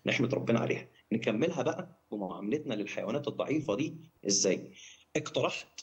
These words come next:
و-، وده مشيت فيه وحاولت أوصل لأي مؤتمر من مؤتمرات الشباب طبعًا، وما زلت بحاول عشان أعرض فيه الفكرة.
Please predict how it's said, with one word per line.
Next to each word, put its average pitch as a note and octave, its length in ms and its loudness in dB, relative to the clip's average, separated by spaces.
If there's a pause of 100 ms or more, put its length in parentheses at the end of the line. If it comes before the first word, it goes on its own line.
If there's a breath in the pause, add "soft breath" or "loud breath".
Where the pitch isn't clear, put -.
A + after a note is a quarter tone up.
و-، A2 400 0
وده C3+ 180 0
مشيت E3 300 -2
فيه D#3 180 0
وحاولت D#3+ 400 0
أوصل D3 360 0
لأي C3+ 220 0
مؤتمر C3+ 400 0
من G2+ 200 -8
مؤتمرات A#2+ 340 -2
الشباب B2+ 500 0
طبعًا، G#2+ 280 0
وما G2+ 160 -2
زلت B2 260 0
بحاول C#3+ 440 -2 (300 soft breath)
عشان - 220 0
أعرض A#2+ 280 2
فيه C3+ 160 2
الفكرة. C#3 540 -2